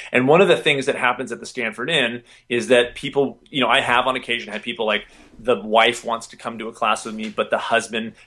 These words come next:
doesn't want to be, quote, "converted to veganism." And the first thing I say is, "I'm not talking about labels here. I'm talking about nutrition. And the fact is the least healthy food in the world is vegan, you know, but also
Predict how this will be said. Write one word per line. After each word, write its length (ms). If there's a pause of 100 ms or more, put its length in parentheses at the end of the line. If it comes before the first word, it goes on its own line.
doesn't 260
want 160
to 60
be, 160
quote, 360
"converted 500
to 100
veganism." 600
And 80
the 60
first 320
thing 140
I 80
say 280
is, 160 (300)
"I'm 180
not 200
talking 340
about 240
labels 380
here. 100
I'm 80
talking 260
about 200
nutrition. 580 (180)
And 140
the 40
fact 280
is 160
the 100
least 300
healthy 300
food 260
in 60
the 80
world 320
is 100
vegan, 420 (320)
you 120
know, 160
but 180
also 540